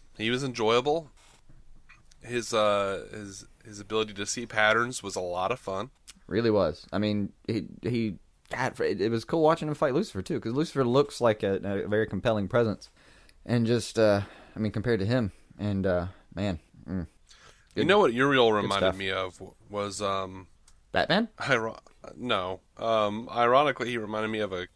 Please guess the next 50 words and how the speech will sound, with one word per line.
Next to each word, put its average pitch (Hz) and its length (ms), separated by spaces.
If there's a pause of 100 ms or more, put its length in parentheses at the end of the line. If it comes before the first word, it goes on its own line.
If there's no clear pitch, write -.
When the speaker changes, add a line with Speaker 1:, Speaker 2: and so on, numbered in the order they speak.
Speaker 1:
character 113 380
named 95 200
Crowley 104 520
from, 90 520
uh, 82 180 (120)
Good 110 180
Omens, 104 520
written 92 180
by 90 140
Neil 92 200
Gaiman 92 380
and 87 100
Terry 90 220
Pratchett. - 480 (180)
Speaker 2:
Huh. 233 180 (320)
Speaker 1:
Um, 101 420 (480)
at 117 100
the 113 80
very 127 200
Speaker 2:
Crowley. 117 100
Speaker 1:
beginning, 110 320
when 107 100
he, 117 160
like, 107 260
Speaker 2:
Oh, 113 140
Speaker 1:
kinda, 113 260
Speaker 2:
Crowley. 90 340 (600)
Speaker 1:
when 247 140
Speaker 2:
Yeah. 120 80
Speaker 1:
he - 40
kinda, 135 160
like, 117 120
looks 123 240
over 123 280
and 113 140
sees 117 240
the 110 60
skateboard 113 720
and 104 320
goes 107 260
and 98 140
moves 104 240
it 101 80
just 110 160
slightly 101 320
to 104 120
the 101 100
left, 101 420
and - 80
Speaker 2:
Mm-hmm. 117 260